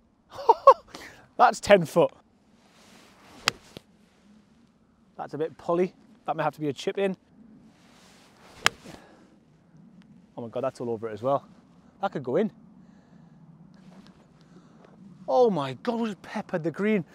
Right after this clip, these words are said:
Right, let's get down there and see how many birdies we can make. Like I said, Merry Christmas in the comments,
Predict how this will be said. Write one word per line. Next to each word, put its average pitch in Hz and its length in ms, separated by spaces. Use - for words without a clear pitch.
Right, 240 180
let's 226 120
get 262 120
down 240 220
there 240 100
and 226 80
see - 100
how 226 60
many 220 140
birdies 214 340
we 196 60
can 185 180
make. 202 380
Like 202 120
I 180 40
said, 175 280
Merry 247 220
Christmas 208 320
in 196 60
the 180 60
comments, 170 440